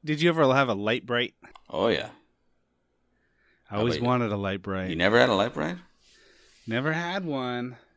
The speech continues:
Speaker 1: And,
Speaker 2: Too, too much
Speaker 1: uh,
Speaker 2: like a Ouija board for your parents' liking?
Speaker 1: I just never had good toys. I mean, I had, like,
Speaker 2: <laughs>
Speaker 1: blocks.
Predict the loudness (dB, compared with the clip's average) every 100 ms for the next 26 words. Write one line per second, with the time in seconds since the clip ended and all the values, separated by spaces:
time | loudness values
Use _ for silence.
0 | _ _ _ _ _ _ _ _ _ -8
1 | -4 -2 -2 0 0 0 0 2 0 0
2 | 0 0 -2 -2 0 0 -2 -4 -4 -2
3 | -6 -6 -6 -6 -8 -10 -8 -8 -10 -14
4 | _ -20 -20 -20 -12 -8 -6 -6 0 0
5 | 2 0 0 -4 -10 -12 -8 -6 -4 -4
6 | -4 -6 -8 -8 -2 0 2 2 2 2
7 | 0 0 -2 -2 -6 -12 _ _ _ -20
8 | -20 -20 -8 2 6 8 6 2 -4 -6